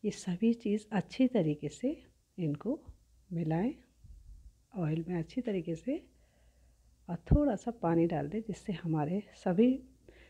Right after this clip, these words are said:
मसाले अच्छी तरीके से मिक्स हो जाएं और सिक जाएं।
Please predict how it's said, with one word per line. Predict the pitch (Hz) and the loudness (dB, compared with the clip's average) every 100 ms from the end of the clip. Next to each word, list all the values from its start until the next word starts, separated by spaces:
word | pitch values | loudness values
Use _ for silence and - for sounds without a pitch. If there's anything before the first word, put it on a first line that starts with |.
| - - | -20 -2
मसाले | 180 160 165 160 214 240 | -2 0 -2 0 -2 -4
अच्छी | 202 - - 233 | -8 -6 -4 -2
तरीके | 170 151 - 156 | 0 0 -2 -10
से | - 339 - _ _ _ _ _ _ | -2 -2 -2 _ _ _ _ _ _
मिक्स | 170 165 - | 0 0 0
हो | 165 156 | -2 0
जाएं | 185 254 - - | -2 -6 -10 -20
और | - 214 - - _ _ _ _ _ _ _ - | -6 -4 -6 -10 _ _ _ _ _ _ _ -10
सिक | - 156 - | 0 0 0
जाएं। | 131 | -10